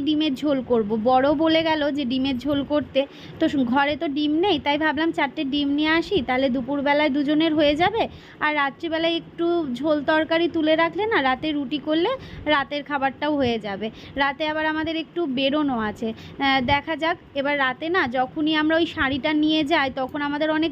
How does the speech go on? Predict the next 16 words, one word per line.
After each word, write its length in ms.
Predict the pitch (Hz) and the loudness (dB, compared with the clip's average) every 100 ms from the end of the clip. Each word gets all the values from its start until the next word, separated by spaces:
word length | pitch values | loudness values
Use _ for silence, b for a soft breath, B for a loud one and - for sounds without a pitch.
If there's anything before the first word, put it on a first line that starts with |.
| 294 | 2
লেট 200 | 262 269 262 | 2 0 0
হয়ে 180 | 247 220 | -2 -2
যায়, 200 | 208 202 - | -4 -4 0
ওই 120 | 269 | 0
জন্যে 300 | 285 294 349 440 B B - | 0 0 0 -2 B B -4
চেষ্টা 320 | 330 302 - 339 339 | 0 2 0 -2 -2
করি 160 | 370 | 0
রাতে 260 | 381 330 330 | 0 0 0
রান্নাটা 540 | 294 269 285 320 330 311 339 | 0 -2 -2 -4 -2 -2 -2
করে 200 | 320 285 254 | -4 -2 -2
রাখার, 300 | 196 190 214 - | -4 -4 -6 -2
আর 80 | 277 254 269 | -4 -4 -4
না 80 | 285 302 | -2 0
হলে 180 | 320 320 320 | 0 0 -2
তখন 180 | 302 311 285 | -4 -2 0
বাইরে 220 | 269 269 | -2 -2